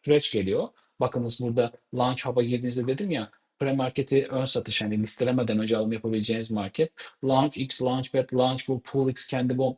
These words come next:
gidiyor. Mesela Pool X'e baktığında sadece şu anda, e, Sonic yok ki. Bakın bir sürü farklı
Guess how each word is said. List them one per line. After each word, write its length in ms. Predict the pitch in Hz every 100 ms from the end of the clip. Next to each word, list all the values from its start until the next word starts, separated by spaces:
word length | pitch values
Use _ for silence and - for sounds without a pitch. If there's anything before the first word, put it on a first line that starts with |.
| -
gidiyor. 180 | 160
Mesela 280 | 139 123 135
Pool 220 | - 143
X'e 260 | 135 - 131
baktığında 540 | 135 - 139 147 170 - - _
sadece 600 | - 147 143 139 143 139 _ _
şu 140 | 143
anda, 380 | 139 139 - - _ -
e, 600 | 123 120 117 120 117 113
Sonic 420 | - 143 147 -
yok 160 | 269 -
ki. 180 | 110 104 _ _ _
Bakın 320 | 127 - 139
bir 60 | 190
sürü 240 | - 160
farklı 500 | 156 151 147 165 160